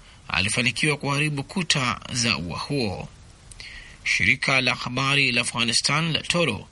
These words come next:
limeripoti kwamba kutokana na picha zilizoonekana kwenye mitandao ya kijamii,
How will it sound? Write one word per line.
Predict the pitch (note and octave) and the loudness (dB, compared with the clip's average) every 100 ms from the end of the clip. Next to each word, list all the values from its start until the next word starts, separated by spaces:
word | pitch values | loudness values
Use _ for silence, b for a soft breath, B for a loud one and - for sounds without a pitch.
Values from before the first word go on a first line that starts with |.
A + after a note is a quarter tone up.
| B B B B B | B B B B B
limeripoti | D2+ F#2 D3+ D3+ - | -6 -2 0 2 2
kwamba | - E3 D#3 D3 D3 C#3+ | 2 0 2 2 2 0
kutokana | - G2+ C3+ C3 | -4 -2 2 2
na | A#2 | 2
picha | G3+ G3 - D#3 G#3+ | 2 4 4 4 2
zilizoonekana | E3 D3+ C#3+ B2+ A2 C#3+ D#3+ E3+ | 2 4 2 2 2 4 4 2
kwenye | D3 C#3 | 2 2
mitandao | B2 B2+ B2 B2 | 2 2 4 4
ya | G#2 | 4
kijamii, | - F#2+ B2+ D3+ A2+ | 2 0 4 4 4